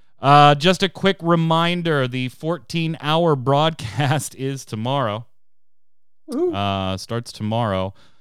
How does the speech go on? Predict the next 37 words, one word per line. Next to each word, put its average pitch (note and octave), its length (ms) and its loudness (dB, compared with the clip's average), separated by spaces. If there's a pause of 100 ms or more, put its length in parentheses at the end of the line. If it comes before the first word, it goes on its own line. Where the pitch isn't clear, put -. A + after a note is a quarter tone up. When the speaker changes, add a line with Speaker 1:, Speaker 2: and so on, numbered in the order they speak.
(160)
Speaker 1:
That, A2 160 0
of A2+ 120 -4
course, B2+ 280 -2
does B2 340 0
start B2+ 400 -2
with A#2 340 -6
the G#2+ 380 -2
live G#2+ 540 0
letter. G#2+ 560 -2 (680)
Uh, E2+ 160 -12
well, A2 160 -8
after A2 320 -4
the F2 240 -8
introduction, D#2 720 -14
so, F#2 120 -14
like, F2 180 -10
half A2 280 -2
an F#2+ 80 -6
hour F2+ 340 -4
after E2 300 -8
it D#2+ 80 -8
starts, F#2 380 -6
it F2+ 100 -10
starts G#2+ 320 -4
with G#2+ 100 -10
the G#2 100 -4
live F2+ 360 -4
letter. E2 460 -8 (520)
Uh, A2+ 580 0 (240)
we D3+ 180 0
did G3+ 240 -2
go G#3+ 160 2
through F#3 400 -2
everything D#3 480 -4
that D3+ 80 -4
was C3 160 -2
on C#3 420 0